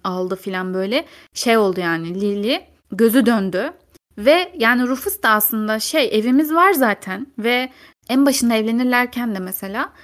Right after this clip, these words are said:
Lily gelip hani Brooklyn'de de kalmıştı filan. Bu tarz şeylere çok takılmıyor gibilerdi. Ama aslında Lily öyle biri değil. Yani Lily'nin öncelikleri çok farklı.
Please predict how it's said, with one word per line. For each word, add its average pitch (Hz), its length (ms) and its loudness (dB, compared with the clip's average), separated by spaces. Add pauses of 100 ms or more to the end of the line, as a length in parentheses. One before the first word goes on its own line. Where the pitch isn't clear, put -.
(160)
Lily 240 300 0
gelip 254 360 0
hani 233 220 -2
Brooklyn'de 233 540 -2
de 247 80 2
kalmıştı 180 600 -8
filan. 190 420 -8
Bu 214 40 -16
tarz 220 260 -4
şeylere 220 420 -2
çok - 280 -12
takılmıyor 262 540 4
gibilerdi. 180 720 -2 (440)
Ama 247 160 0
aslında 233 380 0
Lily 240 340 0
öyle 190 300 0
biri 220 220 -2
değil. 185 480 -2
Yani 190 280 -6
Lily'nin 214 520 0
öncelikleri 220 560 0
çok 226 300 0
farklı. - 380 -12